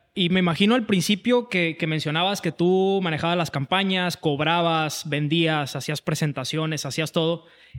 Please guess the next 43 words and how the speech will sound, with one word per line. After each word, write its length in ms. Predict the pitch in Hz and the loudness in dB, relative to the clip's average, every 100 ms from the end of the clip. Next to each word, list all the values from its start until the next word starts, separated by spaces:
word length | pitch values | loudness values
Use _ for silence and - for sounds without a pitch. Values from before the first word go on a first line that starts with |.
| - - | -10 -2
El 140 | 175 | 0
haber 180 | 170 202 | 2 2
estado 260 | 220 226 | 2 2
involucrado 600 | 254 240 208 160 175 180 | 4 4 2 2 2 2
en 100 | 208 | 2
todas 160 | 196 208 | 2 2
las 200 | 202 170 | 2 2
áreas 220 | 175 202 | 2 2
de 80 | 190 | 2
esa 120 | 180 | 2
empresa, 580 | 196 185 180 202 208 - _ _ _ _ _ _ | 0 2 0 0 -4 -6 _ _ _ _ _ _
pues 180 | 160 147 | -2 0
te 80 | 156 | 0
hizo 160 | 156 196 | 0 0
tener 220 | 160 160 | 0 0
una 180 | 190 202 | 2 2
noción 380 | 160 - 160 | 0 0 0
muy 220 | 180 196 180 | 2 2 2
amplia 580 | 175 175 196 208 214 - _ _ | 0 0 0 -2 -6 -14 _ _
de 220 | 175 147 143 - _ | -4 -2 -2 -8 _
todo 240 | 190 208 233 | 0 4 2
lo 140 | 220 | 2
que 80 | 180 | 0
es 80 | - | 0
tu 80 | |
negocio 480 | 202 165 170 202 233 - - | 2 2 0 0 -4 -8 -4
y 120 | 156 | -2
eso 160 | 156 | 0
te 140 | 196 196 | -2 0
sirvió 380 | 180 151 156 156 | 0 0 -2 -2
para 420 | 185 180 175 - | -2 -2 -2 -4
contratar 640 | 165 160 151 139 127 160 | -2 -2 -2 -4 -2 0
a 60 | 202 | 0
gente, 540 | 208 208 214 214 220 190 | 2 4 2 2 0 0
enseñarle 760 | 165 147 147 180 208 240 247 202 | -2 0 2 2 2 2 0 -2
y 100 | 185 | -4
saber 380 | 175 151 160 | -2 0 2
lo 100 | 202 | 2
que 180 | 208 208 | 2 0
querías 420 | - 156 151 190 | 0 2 2 2
de 100 | 180 | 0
ciertas 400 | 143 143 - 160 | -2 -2 -2 -2
actividades. 720 | 156 - 147 156 220 151 - | -4 -2 -2 2 2 0 -4